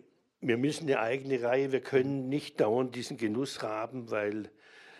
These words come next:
äh, Literatur muss man einfach von dieser Völlerei trennen. Wir machen ein Extra-Projekt. Und dann hat man einen Namen gesucht und dann hat der Jan-Philipp Rems mal irgendwann mal gemurmelt.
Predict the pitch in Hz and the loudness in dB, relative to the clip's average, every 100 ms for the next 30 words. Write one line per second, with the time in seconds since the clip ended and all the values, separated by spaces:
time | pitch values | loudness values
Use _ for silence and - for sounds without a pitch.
0 | - _ - 113 110 113 110 107 110 117 | -20 _ -12 -10 -8 -8 -6 -8 -6 -6
1 | 117 110 98 - 120 120 120 117 117 113 | -4 -2 -2 -2 -2 2 4 4 4 2
2 | - - _ _ - 247 208 139 - 104 | -4 -20 _ _ -20 -14 -8 -6 -4 -4
3 | 95 107 101 - 110 92 92 - - - | -6 -8 -8 -8 -8 -8 -10 -8 -6 -4
4 | 95 92 92 92 90 - 107 127 143 139 | -2 -2 -2 -10 -8 -2 2 4 2 2
5 | 107 104 98 113 - - - 151 139 - | 0 0 -6 -8 -8 -8 -6 -4 -4 -4
6 | 135 147 151 - - - - - - 113 | -2 -4 -4 -12 -20 -20 -18 -6 -4 -2
7 | 104 92 98 95 123 147 - 196 175 196 | -2 -2 0 0 0 -2 -4 -6 -6 -6
8 | 139 131 131 131 127 127 131 - 131 131 | -6 -4 -4 -4 -4 -4 -4 -6 -8 -8
9 | 113 127 135 - 131 120 127 127 127 131 | -6 -8 -6 -4 -2 -2 -4 -2 -2 -2
10 | 123 127 117 127 135 139 | -2 -2 2 2 2 -2